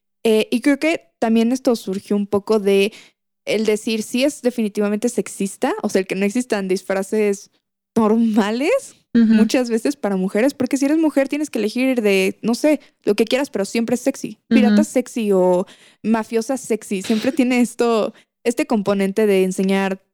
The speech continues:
Speaker 1: mucha piel,
Speaker 2: Ujú.
Speaker 1: realmente, ¿no? Eh, eh, y no es lo mismo con los disfraces de hombres, ¿no? O sea, de hecho, si quieres un disfraz como más tapado, casi, casi tienes que conseguirte un disfraz de hombre. Si quieres un disfraz un poco más atinado, digamos, a algo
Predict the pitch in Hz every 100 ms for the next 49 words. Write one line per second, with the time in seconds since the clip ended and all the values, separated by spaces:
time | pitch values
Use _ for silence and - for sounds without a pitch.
0 | _ - 208 208 214 190 185 175 - -
1 | 220 208 196 196 190 196 277 - _ _
2 | 196 196 196 185 - - _ _ - -
3 | _ 247 240 247 254 262 226 214 208 202
4 | 202 190 190 185 180 180 190 190 214 233
5 | 170 - 190 220 202 196 220 202 202 214
6 | 220 214 196 190 214 196 185 214 233 247
7 | 247 262 233 226 247 247 233 214 - 196
8 | 190 190 196 190 190 185 202 196 196 208
9 | 202 214 202 208 - 202 208 202 214 202
10 | 202 196 190 - 202 - 196 196 208 196
11 | 180 180 185 185 180 185 196 185